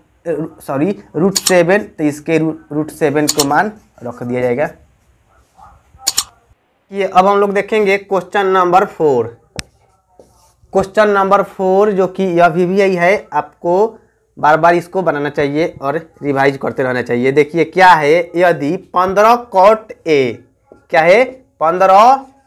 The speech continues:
cot A बराबर आठ, तो sin A क्या है? sin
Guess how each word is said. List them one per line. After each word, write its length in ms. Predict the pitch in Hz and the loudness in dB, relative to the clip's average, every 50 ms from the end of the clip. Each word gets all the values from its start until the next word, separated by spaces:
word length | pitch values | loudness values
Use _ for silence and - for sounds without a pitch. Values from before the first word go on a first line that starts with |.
| _ _ _ _ _ _ _ _ _ _ _ _ _ - | _ _ _ _ _ _ _ _ _ _ _ _ _ 0
cot 500 | 185 190 185 190 214 233 247 240 247 - - - _ - | 2 4 6 6 6 6 4 2 -2 -10 -14 -14 _ -2
A 320 | 185 190 196 208 220 240 233 | 0 2 4 4 4 4 4
बराबर 600 | 196 180 190 185 185 175 175 170 165 185 202 208 196 - - - | 2 2 2 4 6 6 4 4 4 2 2 2 0 -2 -2 2
आठ, 500 | 160 156 151 151 170 190 190 - - - _ _ _ _ _ _ | 4 6 6 6 6 6 4 0 -8 -20 _ _ _ _ _ _
तो 500 | 220 214 202 190 190 - 240 254 254 - - _ _ _ _ _ - - | 0 2 2 2 2 2 2 0 -2 -8 -16 _ _ _ _ _ -2 2
sin 480 | 175 180 196 214 247 277 294 277 269 | 4 4 4 4 4 2 2 0 0
A 300 | 247 - - 175 170 160 139 123 113 113 - _ _ _ _ _ _ _ _ - | -2 -2 -2 0 2 2 2 0 -2 -6 -12 _ _ _ _ _ _ _ _ 0
क्या 100 | 190 175 | 0 2
है? 200 | 175 185 220 262 277 277 - - - _ _ _ _ _ _ _ - _ - - | 4 6 6 4 4 2 -4 -16 -20 _ _ _ _ _ _ _ -20 _ -8 -4
sin 500 | 190 175 180 190 208 233 254 254 247 | -2 0 2 2 2 2 0 0 -2